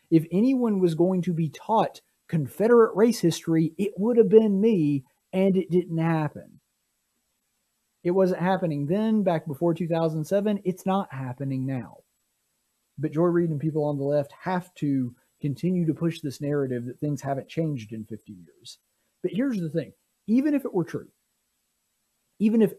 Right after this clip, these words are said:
every word of what she were saying were one hundred percent true, that we were still living under the Daughters of Confederacy version of history, to where, um,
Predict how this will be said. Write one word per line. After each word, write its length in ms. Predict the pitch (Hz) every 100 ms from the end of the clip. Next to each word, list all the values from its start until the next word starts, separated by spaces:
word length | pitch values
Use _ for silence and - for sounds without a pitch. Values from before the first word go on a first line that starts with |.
| -
every 460 | 202 196 202 214
word 600 | 202 135 139 110 98 95 - _
of 140 | - 131
what 180 | 160 -
she 120 | 202
were 180 | 190 190
saying 400 | 165 139 135 127
were 120 | 120
one 160 | 110
hundred 220 | 107 170 208
percent 320 | 190 202 208
true, 400 | - 147 139 127 _ _ 135
that 160 | 139
we 120 | 147
were 120 | 147 127
still 420 | - 185 196 170
living 300 | 170 175 156
under 240 | 156 151
the 160 | 139 127
Daughters 400 | 135 151 165 143
of 80 | 143
Confederacy 560 | 139 147 151 143 143
version 520 | 135 139 196 180 175
of 120 | 160 117
history, 720 | 190 - - 117 98 82 87 _ _ _ _ -
to 100 | 151
where, 540 | 156 156 151 143 120
um, 520 | 143 143 135 127 113